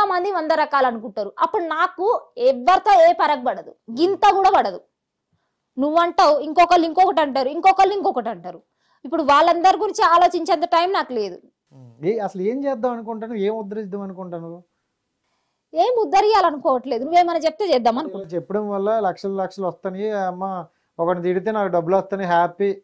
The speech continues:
Speaker 2: జీవితం ఇలా సాగిపోతుంది, పని పాటు చేయకపోయినా డబ్బులు అయితే వస్తున్నాయి కదా, అంతేనా?
Speaker 1: ఇప్పుడు చూడు, నా అకౌంట్ ఓపెన్ చేసి
Speaker 2: ఉమ్.
Speaker 1: ఈడు ఎవరైనా పైసలు కొట్టుంటే, చల్ నీ బాంచనాను.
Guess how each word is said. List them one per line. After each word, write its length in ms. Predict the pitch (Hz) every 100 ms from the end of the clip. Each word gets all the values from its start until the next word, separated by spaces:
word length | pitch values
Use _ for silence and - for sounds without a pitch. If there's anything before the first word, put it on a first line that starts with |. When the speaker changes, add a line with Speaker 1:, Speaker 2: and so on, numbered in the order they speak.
| -
Speaker 2:
జీవితం 340 | 147 185 190
ఇలా 160 | 185 180
సాగిపోతుంది, 840 | 180 170 180 180 175 175 175 233 254 _ _ 170
పని 180 | 185
పాటు 240 | 190 190 185
చేయకపోయినా 540 | 170 185 190 185 196
డబ్బులు 280 | 208 185 180
అయితే 140 | 185
వస్తున్నాయి 340 | 185 190 175 170
కదా, 300 | 170 160 156 -
అంతేనా? 360 | 156 175 185 269 _ _ _
Speaker 1:
ఇప్పుడు 260 | 381 440 359
చూడు, 200 | 392 427
నా 120 | 403
అకౌంట్ 400 | 320 311 359 339
ఓపెన్ 300 | 294 320 269
చేసి 180 | 247 - _ _ _ _
Speaker 2:
ఉమ్. 460 | 147 131 _ 240
Speaker 1:
ఈడు 240 | 302 349 359
ఎవరైనా 380 | 320 330 339 381
పైసలు 380 | 330 285 339
కొట్టుంటే, 440 | 311 285 302 233 277
చల్ 260 | 285 302
నీ 80 | 277
బాంచనాను. 600 | 240 240 226 233 165 _